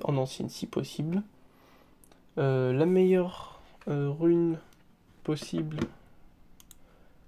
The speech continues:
que je trouve. Alors il vous faudra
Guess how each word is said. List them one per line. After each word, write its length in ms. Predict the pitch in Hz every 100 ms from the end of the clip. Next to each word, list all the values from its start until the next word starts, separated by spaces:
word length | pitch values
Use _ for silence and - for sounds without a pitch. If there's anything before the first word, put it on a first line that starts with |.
| -
que 140 | - 190
je 120 | 156
trouve. 480 | 139 - 156 170 175 175 - - - - - - - - -
Alors 140 | 147
il 100 | 139
vous 120 | 135 143
faudra 360 | - 147 -